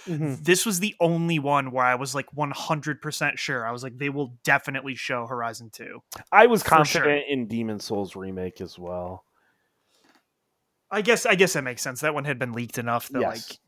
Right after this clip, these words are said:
Speaker 2: like, people probably thought that. But this one where I was like, "Oh, yeah,
Speaker 1: Yeah,
Speaker 2: Sony's
Speaker 1: yeah, yeah.
Speaker 2: gonna show this for sure."
Speaker 1: This just, it wasn't even a surprise. The only surprising part was the name and the location where it's gonna be in California.
Speaker 2: Mm-hmm.
Speaker 1: Uh,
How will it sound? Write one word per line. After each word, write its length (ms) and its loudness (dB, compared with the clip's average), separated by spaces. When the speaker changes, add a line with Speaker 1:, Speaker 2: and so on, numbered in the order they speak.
Speaker 2:
like, 120 -14
people 240 -12
probably 240 -4
thought 200 -4
that. 120 -8
But 140 0
this 180 8
one 220 4
where 100 8
I 120 10
was 180 -2
like, 180 -2
"Oh, 160 0
yeah, 300 -10
Speaker 1:
Yeah, 140 2
Speaker 2:
Sony's 220 0
Speaker 1:
yeah, 80 -4
yeah. 60 -
Speaker 2:
gonna 200 -12
show 260 -4
this 140 -12
for 120 -14
sure." 340 -10
Speaker 1:
This 380 6
just, 220 4
it 160 8
wasn't 320 8
even 160 4
a 40 2
surprise. 680 6
The 140 2
only 140 6
surprising 560 2
part 280 0
was 180 -6
the 140 -4
name 480 -4
and 380 0
the 100 -4
location 680 -2
where 140 0
it's 120 -8
gonna 180 -6
be 180 -6
in 100 -8
California. 840 -2
Speaker 2:
Mm-hmm. 320 -10
Speaker 1:
Uh, 400 -4